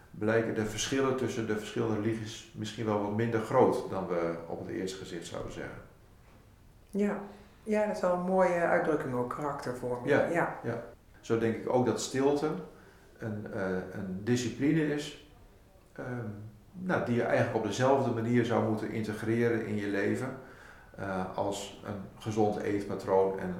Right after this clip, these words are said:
Speaker 1: een gezond beweegpatroon. Het is zorgen voor je lichaam, hè, daar zijn we eigenlijk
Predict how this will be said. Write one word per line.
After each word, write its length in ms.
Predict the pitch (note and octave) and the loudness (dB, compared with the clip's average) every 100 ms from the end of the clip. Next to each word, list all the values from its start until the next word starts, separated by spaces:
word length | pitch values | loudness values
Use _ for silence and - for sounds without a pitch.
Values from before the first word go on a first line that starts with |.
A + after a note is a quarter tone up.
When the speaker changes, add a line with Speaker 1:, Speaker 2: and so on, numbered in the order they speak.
| - | -8
Speaker 1:
een 80 | F#2 | -10
gezond 420 | - G#2 F#2+ F2+ | -10 -6 -4 -4
beweegpatroon. 760 | F#2+ F2+ E2 - D2+ - - - - - - - - - - - | -4 -2 -2 -4 -10 -12 -14 -14 -18 -20 -20 -20 -20 -20 -20 -12
Het 120 | G2+ | -10
is 360 | - - - - | -10 -12 -16 -14
zorgen 360 | - G#2+ G2+ F#2+ | 0 0 0 -4
voor 140 | G2 | -2
je 220 | F#2+ F#2+ F#2+ | 0 0 0
lichaam, 520 | A#2 A#2 A2+ A#2 A2 | 0 2 2 0 0
hè, 120 | A#2+ | -2
daar 140 | F#2 G2 | -2 -2
zijn 140 | F#2+ | -2
we 60 | - | 0
eigenlijk 180 | F#2+ | 0